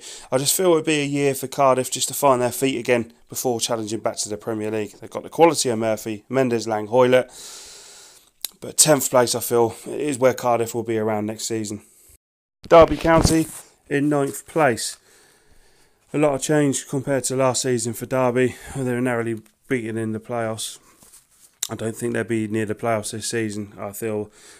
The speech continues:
while Philip Cocu's got a very good C V, managed top teams, Fenerbahce, P S V Eindhoven, you know, he's, he's with a renowned, uh, uh, ex-player as well from the Dutch side.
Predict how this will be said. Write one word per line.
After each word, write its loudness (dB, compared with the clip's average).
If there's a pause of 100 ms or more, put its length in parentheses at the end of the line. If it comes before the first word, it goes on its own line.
(120)
while 8
Philip 2
Cocu's 0
got 4
a 4
very 4
good 0
C -2
V, 0
managed -2
top -6
teams, 0
Fenerbahce, -4
P -4
S -4
V -2
Eindhoven, -2 (400)
you -4
know, 0
he's, 0
he's 4
with 4
a 2
renowned, 2 (220)
uh, -4 (300)
uh, -10
ex-player 0
as -2
well 0 (320)
from -6
the -4
Dutch -2
side. 0